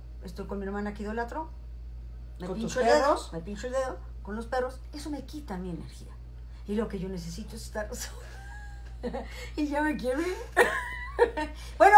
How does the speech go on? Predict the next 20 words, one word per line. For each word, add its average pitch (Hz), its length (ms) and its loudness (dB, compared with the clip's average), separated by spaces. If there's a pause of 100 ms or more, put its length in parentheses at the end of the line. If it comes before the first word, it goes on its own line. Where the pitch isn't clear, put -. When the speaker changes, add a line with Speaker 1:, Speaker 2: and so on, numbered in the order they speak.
(160)
Speaker 1:
oye, 330 120 4
llevamos 226 280 6
Speaker 2:
Bueno, 277 220 10
sí, 269 180 2
ya, 247 120 10
Speaker 1:
una 208 80 10
Speaker 2:
ya 226 40 12 (120)
Speaker 1:
hora. 349 80 12
Speaker 2:
llevamos 311 320 12
una 254 220 2
hora. 180 120 -2
Entonces 320 280 2
ya 349 60 12
vamos 294 280 8
a, 214 360 0
ya 285 120 6
vamos 311 240 10
a 254 100 4
despedirnos. 165 600 -4
Pero 262 380 2